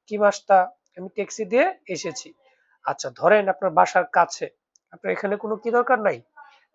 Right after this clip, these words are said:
যানবাহনের কোনো কিছুর দরকার নেই, তখন সেই ক্ষেত্রে আপনি পায়ে হেঁটে যান। তো যদি আপনি হাঁটেন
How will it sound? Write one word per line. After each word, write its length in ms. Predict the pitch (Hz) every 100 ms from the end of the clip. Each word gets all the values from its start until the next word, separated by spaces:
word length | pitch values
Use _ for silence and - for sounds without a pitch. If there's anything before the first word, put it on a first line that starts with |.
| 147
যানবাহনের 1200 | 165 170 170 165 190 226 359 _ _ _ 190 214 -
কোনো 160 | 208 190
কিছুর 260 | 214 - 190
দরকার 340 | 180 170 165 131
নেই, 140 | 123 _ _ - _ -
তখন 200 | 220 254
সেই 220 | - 240
ক্ষেত্রে 240 | 233 226 214
আপনি 160 | 214 196
পায়ে 220 | - 214 202
হেঁটে 220 | 180 180
যান। 200 | 151 143 _ _ _ _ -
তো 40 |
যদি 240 | 196 247 233
আপনি 180 | 220 220
হাঁটেন 400 | - 180 180 190